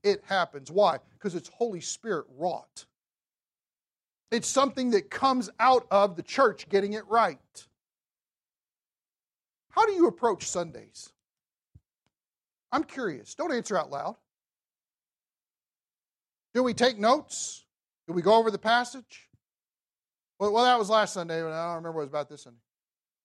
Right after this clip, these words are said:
I love when I come to you guys on Tuesday, I'm like, "So what'd you think about Sunday's sermon?"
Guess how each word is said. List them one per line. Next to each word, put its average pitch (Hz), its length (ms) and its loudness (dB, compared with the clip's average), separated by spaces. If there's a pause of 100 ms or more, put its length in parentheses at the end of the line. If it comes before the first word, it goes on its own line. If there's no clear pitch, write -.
(720)
I 226 80 4
love 240 160 6
when 226 100 2
I 220 60 4
come 220 160 -2
to 214 60 -6
you 202 60 -6
guys 202 220 4
on 190 140 -2
Tuesday, 185 420 -2
I'm 160 100 -4
like, 151 320 -8 (1080)
"So - 80 -4
what'd 202 120 4
you 208 60 -4
think 214 140 -2
about 196 180 0
Sunday's 185 260 -10
sermon?" 165 240 -12